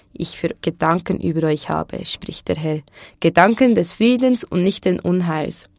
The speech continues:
um euch Zukunft und Hoffnung zu geben.“ Dieser Vers betont, dass Gott einen wohlüberlegten und liebevollen Plan für unser Leben hat. Doch dieser Plan ist nicht immer einfach zu erkennen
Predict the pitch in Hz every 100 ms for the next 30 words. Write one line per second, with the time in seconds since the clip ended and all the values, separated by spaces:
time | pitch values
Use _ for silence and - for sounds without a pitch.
0 | _ - 165 156 - - 208 - 214 214
1 | - - 214 - 156 - 160 - 170 -
2 | 175 170 185 - _ _ _ _ _ _
3 | _ _ - - - 240 247 269 202 214
4 | - 170 175 185 233 240 - - - -
5 | 196 180 226 240 - 196 196 175 190 226
6 | - 190 175 170 185 175 165 160 156 208
7 | 190 175 170 151 - 165 160 - 156 156
8 | 156 151 156 160 156 165 - - _ _
9 | - - _ _ - - - 208 247 233
10 | 170 160 - - - 170 - 175 170 -
11 | 175 170 - 175 - 202 - 233 185 156
12 | 160